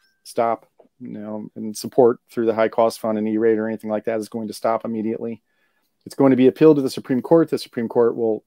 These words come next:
almost certainly hear it. Um, a decision, uh, you know, could be made,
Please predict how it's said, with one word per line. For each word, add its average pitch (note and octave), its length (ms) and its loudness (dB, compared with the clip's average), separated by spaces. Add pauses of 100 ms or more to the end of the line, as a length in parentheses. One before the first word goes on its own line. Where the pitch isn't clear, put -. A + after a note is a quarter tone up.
almost A#2 320 -4
certainly A2 380 -4
hear D#3+ 180 2
it. F#3 140 -2 (960)
Um, A2 400 -6 (840)
a C3 120 -2
decision, B2+ 640 2 (600)
uh, A2+ 360 -2
you B2+ 120 -4
know, G#2 160 -6
could F#3 280 4
be D3 120 4
made, B2 440 0